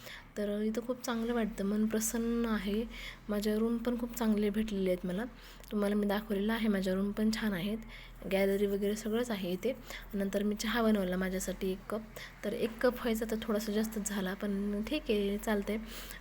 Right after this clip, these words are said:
कारण चहा असं पण सगळ्यांना आवडतो, मला पण आवडतो खूप चहा. मग चहा पिला आणि नंतर म्हणलं आता नाश्त्याला काय करावं विचार करत होते, काय करावं, काय करावं म्हणून.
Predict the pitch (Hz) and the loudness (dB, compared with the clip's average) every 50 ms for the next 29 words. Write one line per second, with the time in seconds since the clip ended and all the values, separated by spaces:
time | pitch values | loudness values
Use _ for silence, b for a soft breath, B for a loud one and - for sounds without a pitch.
0 | - - 196 196 202 202 208 226 214 214 190 190 214 - 214 - 202 202 202 202 | -4 0 2 4 4 2 2 2 2 4 2 2 2 0 0 0 2 2 2 4
1 | 214 185 190 185 180 185 190 175 175 180 180 170 - - 180 190 196 196 196 196 | 2 4 4 4 4 4 4 4 4 4 2 0 0 0 0 0 2 0 0 0
2 | - 226 226 226 208 185 180 - - 190 - 214 226 - - 208 180 165 196 233 | 0 0 2 2 2 0 0 -2 -4 -4 -4 -4 -6 -4 -4 -4 -4 -2 -4 -4
3 | 269 B B B B B B B B B - 196 202 196 190 196 196 202 202 196 | -6 B B B B B B B B B -4 -4 -2 0 0 0 -2 -2 -2 -4
4 | 196 208 208 226 220 220 254 247 247 254 262 262 254 247 233 220 220 220 220 220 | -4 -2 -2 -2 0 2 2 2 2 2 0 0 0 0 2 4 4 4 4 4
5 | 220 214 214 214 208 208 208 208 214 208 - 208 214 214 208 208 214 220 220 - | 4 4 4 4 4 2 2 2 0 0 0 0 0 0 0 2 2 0 0 0
6 | 233 220 220 220 220 214 208 208 202 202 190 185 202 214 208 202 202 - 208 214 | 0 0 2 2 2 0 0 0 -2 -2 -2 -2 -2 0 0 0 0 0 -2 -2
7 | 214 220 220 190 190 196 196 220 B B B B B B - - 196 202 202 - | 0 -2 -2 -2 -2 -2 -4 -4 B B B B B B -6 -2 -2 -2 -2 -2
8 | 196 185 175 175 - 185 190 190 185 180 170 175 180 202 240 | -2 -2 -2 -2 -2 -2 -2 -2 -2 -2 -2 -2 -2 -2 -2